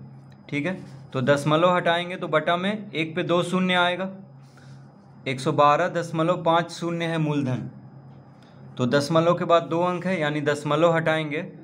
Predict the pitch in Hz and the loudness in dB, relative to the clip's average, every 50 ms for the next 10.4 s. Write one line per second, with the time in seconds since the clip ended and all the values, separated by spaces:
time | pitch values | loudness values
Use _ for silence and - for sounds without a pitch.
0 | - - - - - - - 131 123 123 131 120 139 160 160 160 156 165 185 196 | -20 -20 -20 -20 -20 -12 -8 -2 0 0 2 2 2 0 0 -2 -6 -8 -10 -12
1 | - - 143 147 160 156 - - 170 143 143 156 165 160 160 170 170 170 170 165 | -12 -8 -8 -6 -6 -6 -8 -8 -6 -4 -2 -2 -2 -2 -4 -6 -6 -4 -4 -2
2 | 156 165 160 160 170 165 - - - - - - - 131 131 139 151 156 156 160 | -2 -2 -2 -2 -4 -6 -10 -14 -18 -20 -20 -12 -10 -6 -2 -2 -2 0 2 4
3 | 160 156 160 160 160 156 151 170 185 170 - 139 135 135 147 143 156 156 156 151 | 4 6 6 6 4 2 0 -2 -4 -4 -6 -8 -6 -4 -2 0 0 0 2 2
4 | 156 151 151 160 160 160 175 185 185 - - - - - - - - - _ - | 0 0 0 -2 -6 -8 -10 -12 -14 -16 -20 -20 -20 -20 -20 -20 -20 -10 _ -6
5 | 120 131 147 156 151 131 156 170 175 170 170 170 175 175 175 185 175 170 170 185 | -4 -2 -2 -2 0 2 2 2 2 2 2 2 2 0 0 0 2 2 2 0
6 | 190 190 151 139 123 127 151 160 165 165 170 185 185 185 160 180 185 180 180 175 | -2 -6 -8 -6 0 2 2 2 2 0 -4 -6 -8 -8 -8 -8 -8 -4 -4 -2
7 | 175 175 175 170 160 143 120 110 - - - - - - _ _ - - - - | 0 0 0 -2 -2 -4 -6 -6 -10 -16 -20 -20 -20 -20 _ _ -20 -20 -20 -20
8 | - - - - - - - - _ - 127 120 123 127 151 160 165 170 170 170 | -20 -20 -20 -20 -20 -20 -20 -20 _ -12 -10 -10 -4 -2 0 0 2 2 2 2
9 | 175 170 165 170 170 170 175 170 170 175 175 175 175 143 135 156 165 165 165 165 | 2 2 2 0 -2 -2 -4 -6 -6 -6 -6 -6 -4 -2 0 2 2 2 0 -2
10 | 160 180 180 175 170 175 175 190 | 0 0 2 2 2 2 0 -4